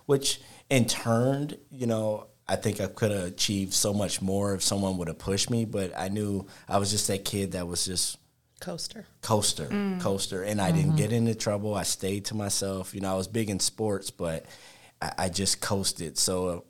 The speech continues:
Speaker 1: I knew I always was polite, you know, and respectful. And just having those two pieces, like, I just know from in the classroom, you have a polite kid and respectful kid, even if they're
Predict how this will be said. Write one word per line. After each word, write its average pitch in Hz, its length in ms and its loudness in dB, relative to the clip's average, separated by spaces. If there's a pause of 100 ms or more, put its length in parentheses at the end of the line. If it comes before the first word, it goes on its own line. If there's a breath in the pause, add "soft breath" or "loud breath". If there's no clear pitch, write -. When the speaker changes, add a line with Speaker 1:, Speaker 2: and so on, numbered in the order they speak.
(160)
Speaker 1:
I 92 80 -4
knew 98 340 0 (220)
I 107 120 8
always 107 680 8 (180)
was 98 180 0
polite, 95 880 -2
you 104 140 -4
know, 90 300 -2
and 85 160 -6
respectful. 92 760 -2 (440 loud breath)
And 95 280 -2
just 131 180 4
having 101 260 4
those 98 280 4
two 107 160 -2
pieces, 113 640 -2
like, 90 240 -4 (180)
I 95 80 2
just 92 220 0
know 92 120 0
from 90 220 -4
in 92 80 -2
the 82 80 -6
classroom, 98 720 -2
you 92 180 -4
have 95 120 -2
a 87 60 -8
polite 95 360 -4
kid 95 340 -2
and 85 240 -4
respectful 92 480 -4
kid, 101 360 -6 (540 soft breath)
even 120 260 2
if 101 100 -4
they're 95 220 0